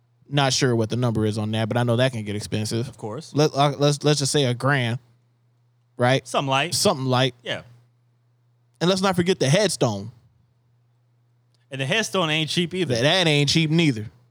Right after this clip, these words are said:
Speaker 2: And you buying the headstone and the ground.
Speaker 1: Right.
Speaker 2: Man, it's not a big space. Well, like, eight feet, maybe?
Speaker 1: It's crazy.
Speaker 2: If that.
Speaker 1: That's wild.
Speaker 2: What if the person's over eight feet?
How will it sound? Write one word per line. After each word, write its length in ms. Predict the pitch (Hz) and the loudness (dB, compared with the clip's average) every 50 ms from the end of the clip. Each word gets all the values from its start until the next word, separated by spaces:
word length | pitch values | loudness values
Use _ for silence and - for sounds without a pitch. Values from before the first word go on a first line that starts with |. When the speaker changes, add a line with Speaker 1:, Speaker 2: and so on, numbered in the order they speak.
| _ _ | _ _
Speaker 2:
And 100 | 120 127 | -12 -10
you 80 | 170 202 | -10 -10
buying 260 | 160 156 160 185 190 | -6 -2 -2 -2 -2
the 60 | 175 | 0
headstone 400 | 190 208 220 214 - 220 214 185 - - _ _ - | 0 -2 -2 -2 -2 -4 -4 -4 -8 -16 _ _ -8
and 260 | 160 190 233 247 214 | -6 -4 -4 -2 -2
the 60 | 196 | -4
ground. 460 | 143 143 151 143 131 107 98 95 95 - | -2 0 0 0 0 -2 -4 -8 -10 -6
Speaker 1:
Right. 420 | 127 131 151 175 156 127 110 - - - _ _ _ _ _ _ _ _ _ _ _ _ _ _ _ _ _ _ _ | 0 2 4 4 4 0 -2 -6 -10 -20 _ _ _ _ _ _ _ _ _ _ _ _ _ _ _ _ _ _ _
Speaker 2:
Man, 340 | 214 220 175 156 160 165 175 | -16 -12 -10 -8 -6 -6 -8
it's 100 | 185 202 | -8 -8
not 200 | 262 302 269 214 | -6 -2 0 0
a 40 | 180 | 0
big 240 | 151 180 202 175 | 0 0 -2 -2
space. 440 | - - - 190 220 214 175 147 123 - - - - - - - - - - - - - - | -2 -4 -4 -2 -2 0 0 0 -2 -2 -4 -6 -6 -6 -6 -6 -6 -6 -6 -8 -8 -6 -2
Well, 100 | 151 143 | -2 -2
like, 200 | 127 123 127 143 | -2 -2 -2 -4
eight 180 | 175 190 - | -4 -4 -4
feet, 220 | - - 196 208 180 | -4 -4 -4 -4 -2
maybe? 360 | 185 202 220 233 247 226 196 156 - - - - - - - - - - - - _ _ _ _ _ | -4 -4 -4 -4 -4 -6 -6 -6 -8 -10 -10 -10 -10 -10 -10 -12 -14 -16 -20 -20 _ _ _ _ _
Speaker 1:
It's 120 | - - - | -12 -10 -6
crazy. 460 | - 143 120 107 104 95 98 101 110 - - | -2 -2 -2 0 -2 -6 -6 -10 -12 -10 -12
Speaker 2:
If 180 | 139 147 - | -14 -12 -6
that. 260 | - 202 226 220 220 - - _ _ _ | -4 -4 -4 -4 -6 -12 -20 _ _ _
Speaker 1:
That's 240 | - 131 127 113 107 | 0 0 2 2 2
wild. 380 | 110 107 104 98 98 92 90 - | -2 -2 -2 -2 -4 -4 -6 -6
Speaker 2:
What 100 | 240 339 | -8 -8
if 60 | 359 | -10
the 60 | - | -10
person's 360 | - - 196 202 196 185 165 156 | -6 -4 -4 -4 -2 -4 -2 0
over 200 | 147 147 135 120 | 0 0 0 -2
eight 180 | 110 107 101 | -2 -4 -6
feet? 240 | - 110 104 95 - | -8 -12 -14 -14 -16